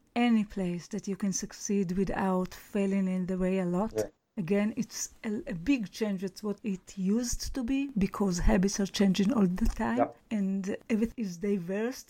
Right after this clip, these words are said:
Speaker 1: today because people are all over. It's not only one or two or three channels.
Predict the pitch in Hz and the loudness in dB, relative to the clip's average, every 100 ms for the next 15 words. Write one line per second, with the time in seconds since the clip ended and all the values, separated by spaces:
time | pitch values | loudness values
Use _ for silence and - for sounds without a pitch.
0 | - - 240 269 277 302 _ 202 - 202 | -20 -10 -2 0 0 -4 _ -10 -8 -6
1 | 190 180 - 220 226 214 208 - 208 220 | -6 -8 -8 -6 -4 -2 -4 -2 -2 -2
2 | 220 220 247 277 269 202 - 208 208 214 | -4 -4 -4 -6 -8 -10 -6 -6 -4 -2
3 | 208 202 190 202 208 214 208 - 220 214 | 0 0 0 0 -2 -2 -6 -4 -2 -2
4 | 262 185 220 208 - 214 208 269 285 - | -6 -6 -4 -4 -4 -4 -2 -2 -8 -20